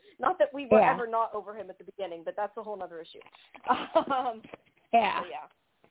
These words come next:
Speaker 1: So I guess we'll
Speaker 2: Leah at
Speaker 1: see,
Speaker 2: least
Speaker 1: we'll
Speaker 2: has
Speaker 1: see how
Speaker 2: some,
Speaker 1: it goes.
Speaker 2: some, some depth and some development to her character.
Speaker 1: Yeah.
Speaker 2: Yeah.
Speaker 1: All right, Will.
Speaker 2: All right.
Speaker 1: You wanna move on then to World Beyond? Oh, and I'll, I'll mention,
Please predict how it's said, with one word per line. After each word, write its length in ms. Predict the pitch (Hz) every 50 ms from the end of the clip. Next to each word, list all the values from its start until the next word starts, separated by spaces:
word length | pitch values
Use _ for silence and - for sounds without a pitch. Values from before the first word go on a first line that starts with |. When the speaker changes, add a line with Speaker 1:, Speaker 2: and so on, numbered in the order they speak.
| _ _ _
Speaker 1:
So 60 | 247
I 40 | - - 240
guess 80 | 233 _ _ 214
we'll 180 | 214 208 254
Speaker 2:
Leah 160 | 302 330 311 254
at 60 | 247
Speaker 1:
see, 40 | 240
Speaker 2:
least 160 | 233 233 -
Speaker 1:
we'll 80 | - 247
Speaker 2:
has 100 | 240 -
Speaker 1:
see 60 | -
how 60 | 240
Speaker 2:
some, 140 | 214 180 147 135
Speaker 1:
it 80 | -
goes. 120 | - 117 104 - -
Speaker 2:
some, 200 | 240 233 233 - - _ _ _
some 400 | - 247 247 247 247 247 240 202 156 -
depth 300 | - 175 - - - -
and 160 | 214 190 - -
some 160 | 220 214 208
development 480 | 202 196 180 175 165 170 170 - -
to 60 | - 196
her 140 | 202 214
character. 500 | 220 - - - - - - 120 127 - _ _ _ _ _ _ _ _ _ _ _ _ _ _ _ _ _ _ _ _ _ _ _ _ _ _ -
Speaker 1:
Yeah. 260 | - 143 - - - - - _ _ - - - - - - - _ _ _ - _ - _ _ _ _ _ _
Speaker 2:
Yeah. 180 | - - - -
Speaker 1:
All 140 | 349 403 370
right, 340 | 277 240 220 220 233 254 - _ _ _ - - -
Will. 340 | 240 233 240 247 226 214 196
Speaker 2:
All 120 | 190 196 208
right. 300 | 220 226 220 226 - - _ _ - - _ 226
Speaker 1:
You 100 | 214 208
wanna 220 | 202 226 220 220
move 220 | 220 220 220 208 202 - 214
on 220 | 214 - - 214
then 200 | 214 214 214 214 - _
to 400 | - 214 208 202 202 202 196 190 - -
World 300 | 175 214 208 202 196 196
Beyond? 360 | 214 202 196 190 190 196 202 208 _ - - - - _ -
Oh, 320 | 240 233 220 - 196 - 226
and 100 | 220 226
I'll, 120 | 214 220 -
I'll 160 | 240 240 247
mention, 560 | 247 247 240 - - - - 240 226 220 233